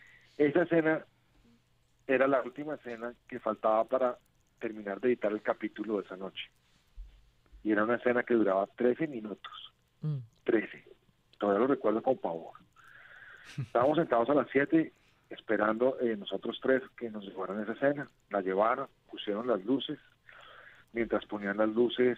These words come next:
Speaker 1: y la, la terminaban de armar el estudio, la leímos rápidamente. No hubo tiempo de memorizar, sino de leer una vez. Nos mandaron a tres cámaras.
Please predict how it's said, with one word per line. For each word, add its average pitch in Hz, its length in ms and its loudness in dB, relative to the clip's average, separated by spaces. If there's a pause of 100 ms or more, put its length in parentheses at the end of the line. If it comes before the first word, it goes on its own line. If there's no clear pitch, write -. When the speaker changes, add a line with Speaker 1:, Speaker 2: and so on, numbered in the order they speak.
Speaker 1:
y 120 80 -4
la, 110 240 4
la 98 160 -8
terminaban 101 360 -6
de 123 60 0
armar 107 240 0
el 120 80 -8
estudio, 110 360 -4
la 117 120 2
leímos 101 320 -2
rápidamente. 120 840 -2 (680)
No 113 160 0
hubo 117 140 4
tiempo 127 340 2
de 127 100 4
memorizar, 107 500 0
sino 127 220 2
de 113 80 2
leer 98 260 2
una 110 160 2
vez. 139 220 2 (1120)
Nos 92 160 -6
mandaron 113 460 2
a 113 60 0
tres 110 200 -6
cámaras. 147 420 0